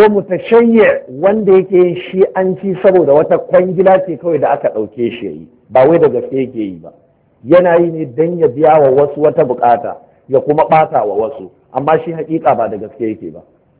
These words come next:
To, Tijani As-Samawi, wanda galibi aka fi sanin littafin shi da Summa Tadaitu, zan zo zan yi magana ta musamman a kan shi, insha Allahu.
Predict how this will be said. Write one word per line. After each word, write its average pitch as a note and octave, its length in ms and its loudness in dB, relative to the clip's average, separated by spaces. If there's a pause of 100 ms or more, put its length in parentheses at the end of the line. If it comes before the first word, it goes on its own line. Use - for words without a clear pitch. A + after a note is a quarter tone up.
(460)
To, B2 120 0
Tijani G3 720 2
As-Samawi, C#3+ 840 -2 (500)
wanda F3 720 2 (200)
galibi F3 520 2
aka F3 220 -10
fi D3+ 160 -16
sanin E3 280 -2
littafin D#3+ 580 -2
shi C#3 260 -12 (380)
da B2 160 0 (120)
Summa G3 520 0 (100)
Tadaitu, B2 560 0 (800)
zan F3 200 2
zo E3+ 160 2
zan E3+ 160 2
yi E3 80 -2
magana D3+ 420 2
ta D#3 80 -4
musamman C3+ 500 -2
a - 80 -4
kan G2 260 -4
shi, - 200 -14 (600)
insha C#3+ 440 2
Allahu. A2+ 440 -4